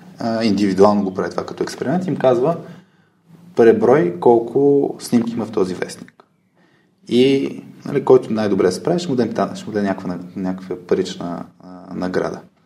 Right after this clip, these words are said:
Тези, които са, а, оптимистите, късметлиите и така, както там ги наречем, успявали за, сега ще излъжа точно за цифрите, но примерно за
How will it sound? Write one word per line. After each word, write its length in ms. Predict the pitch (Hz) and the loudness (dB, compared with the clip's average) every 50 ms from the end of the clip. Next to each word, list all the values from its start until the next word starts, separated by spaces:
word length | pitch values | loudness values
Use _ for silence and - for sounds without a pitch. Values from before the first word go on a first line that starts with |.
| _ _ _ _ _ _ _ _ _ _ _ _ _ _ _ _ | _ _ _ _ _ _ _ _ _ _ _ _ _ _ _ _
Тези, 220 | - 107 113 113 | 2 4 4 4
които 280 | 110 - 170 - - - | 4 4 2 2 2 -2
са, 440 | - - 120 113 110 98 90 - - - - - - - - | 0 4 6 6 6 6 4 2 -2 -10 -16 -18 -20 -16 -8
а, 340 | 101 98 95 92 90 87 82 - - - - - - _ _ _ _ _ _ _ | -4 -2 0 0 0 -2 -4 -8 -12 -16 -20 -20 -20 _ _ _ _ _ _ _
оптимистите, 920 | _ _ _ _ - 90 90 95 104 101 - 113 - - 101 104 - 101 - | _ _ _ _ -6 -2 0 0 0 0 -2 -4 -4 -6 -6 -4 -2 -4 -2
късметлиите 600 | - - - - 92 90 90 98 104 104 101 95 | -4 -6 -6 -6 -6 -4 2 2 2 2 2 0
и 60 | 87 | -2
така, 220 | - - 95 92 | 0 0 -2 -2
както 420 | 90 - - - - - - 104 - | -2 -4 -8 -10 -10 -8 -10 -10 -10
там 220 | - - - 92 | -6 -4 -4 -2
ги 60 | 92 92 | -2 -2
наречем, 460 | 90 87 92 90 - - 131 196 202 - - - - _ _ _ _ _ _ _ _ _ _ - | -2 -2 -4 -4 -2 0 0 0 0 -2 -6 -12 -16 _ _ _ _ _ _ _ _ _ _ -20
успявали 480 | - - - - 120 131 135 120 120 117 | -20 -8 0 2 4 4 4 4 4 4
за, 360 | 120 123 139 143 147 143 135 - - | 4 6 6 6 6 4 2 0 -6
сега 180 | - - - 123 | -6 -4 -4 -4
ще 140 | - - 107 | -2 -2 0
излъжа 200 | 107 113 113 113 | 2 2 2 2
точно 240 | 113 107 - 107 | 0 0 0 -4
за 100 | 98 101 | -4 -4
цифрите, 380 | 87 - - 104 - 123 - - | -2 -2 -2 0 0 -2 0 0
но 80 | 139 123 | -2 -4
примерно 240 | - - 123 117 120 | -2 -2 -2 0 0
за 160 | 120 127 120 | 2 2 0